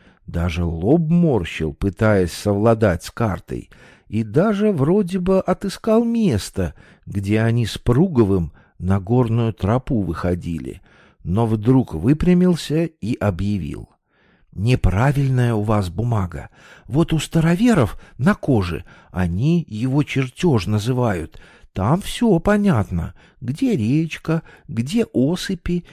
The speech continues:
где озерко. Смотришь, как в зеркало, все видно". "Вот и прихватил бы чертеж этот", съязвил Агапов. "Невелика поклажа, утащил бы".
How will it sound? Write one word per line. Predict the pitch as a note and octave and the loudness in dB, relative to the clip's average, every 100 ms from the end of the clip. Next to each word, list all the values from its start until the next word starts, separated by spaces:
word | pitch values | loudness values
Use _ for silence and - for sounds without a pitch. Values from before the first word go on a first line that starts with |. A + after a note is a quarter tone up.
| - | -16
где | - F#2 G2+ E3+ | -10 -6 -2 -2
озерко. | - F3+ G3+ C4+ - - B2+ E3 E3 _ _ | 0 0 0 -2 -4 -2 0 0 -4 _ _
Смотришь, | - - E2 G2 F3 F#3+ A2+ F2+ | -16 -8 -4 -2 -2 -2 -4 -4
как | - G#2+ A#2 | -2 -2 -2
в | |
зеркало, | F2+ E2+ E2 C#3 - E3 C#3 F2 - _ - | -10 -6 -2 -2 0 0 0 -2 -8 _ -18
все | - - F#2+ | -12 -4 -2
видно". | E3 G3+ E3+ A2+ - _ _ _ _ _ _ _ _ | 0 -2 -2 -4 -6 _ _ _ _ _ _ _ _
"Вот | - E2 B2+ - | -10 -2 -2 -2
и | - A2+ | -4 -4
прихватил | - A2+ - G2 A#2+ - G2 F2 | -2 -4 -2 -2 -2 -2 -4 -4
бы | F2 | -4
чертеж | - A2 G#2 - B2+ F2 F#2+ | -6 -6 -6 -2 -2 -2 -2
этот", | E2+ - D#2+ - _ - | -6 -8 -16 -16 _ -16
съязвил | - G#2+ A2 F#2+ G2+ E2+ | -10 -4 -4 -4 -4 -4
Агапов. | G2 F#2+ E2 - - _ _ _ _ | -4 -4 -6 -8 -12 _ _ _ _
"Невелика | - C#3+ A3+ G#3+ G#3+ F#3 G2 A#2+ | -6 -4 -2 -4 -4 -2 0 0
поклажа, | - D3+ D3+ D3 G2+ F#2 E2+ - - - | -2 -2 0 0 0 -4 -6 -10 -16 -8
утащил | A#2 - A#2+ - - A#2 A#2 | -4 0 0 -2 -4 -2 -2
бы". | C3+ C3 | 2 0